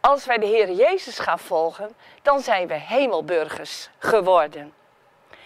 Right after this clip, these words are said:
En Paulus zegt dat zo mooi in Filippenzen drie vers twintig. "Want wij zijn burgers van een rijk in de hemelen, waaruit wij ook de Heer Jezus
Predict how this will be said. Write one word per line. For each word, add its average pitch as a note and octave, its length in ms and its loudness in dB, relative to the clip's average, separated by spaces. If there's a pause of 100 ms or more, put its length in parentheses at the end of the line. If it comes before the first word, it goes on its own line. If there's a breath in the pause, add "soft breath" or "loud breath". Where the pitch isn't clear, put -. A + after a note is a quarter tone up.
(140 loud breath)
En - 220 -4
Paulus E4+ 420 2
zegt - 220 -4
dat - 200 -12
zo G4+ 320 -2
mooi A3 400 2
in G3 160 -10
Filippenzen A3 680 -2
drie D#4 240 0
vers - 240 -8
twintig. B3 680 -2 (520 loud breath)
"Want D#4 500 2 (160 loud breath)
wij F#3+ 420 0
zijn D#4 540 0
burgers C#4+ 680 0 (260 loud breath)
van G3 220 2
een E3 140 -6
rijk B3+ 380 2
in C#4 200 -2
de A#3+ 100 -2
hemelen, F#3 580 -2 (420 loud breath)
waaruit A#3 600 2
wij G3+ 220 2
ook G#3+ 180 0
de - 60 -6
Heer F3+ 200 -2
Jezus D4 760 0